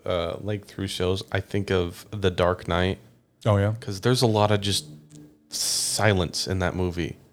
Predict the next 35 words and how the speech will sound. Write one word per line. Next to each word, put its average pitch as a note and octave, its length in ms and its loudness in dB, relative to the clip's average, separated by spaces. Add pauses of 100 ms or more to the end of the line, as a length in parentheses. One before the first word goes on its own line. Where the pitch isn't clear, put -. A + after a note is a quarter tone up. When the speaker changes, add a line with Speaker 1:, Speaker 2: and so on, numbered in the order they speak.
(420)
Speaker 2:
He - 140 4
must F#3+ 240 8
have D#3+ 140 6 (180)
Speaker 1:
There's B2 300 6
a B2 80 8
lot B2 220 4
of A2+ 120 2
Speaker 2:
friends. A2 160 0
Speaker 1:
boring A#2 200 2
parts A2+ 260 -2
in G#2+ 60 -2
that, G2 100 -2
and A#2 160 0
it's A2 160 0
like, A2+ 140 4
it's - 160 4
a E3 40 6
good A#2+ 240 0
movie, A2 320 -2
but F2+ 180 -4
it's A2 120 0
Speaker 2:
Yeah. G2+ 80 8
Speaker 1:
like, F2 120 0
there A#2+ 200 -2
is, G#2 140 -4
like, G2 160 -2
a F#2+ 60 -2
lot F#2 360 6
that's F#2 220 0
just, - 180 -4
like, F#2 100 -2
nothing F#2+ 400 0
is G#2+ 140 -2
really, F#2 340 -2 (340)
nothing C3 440 2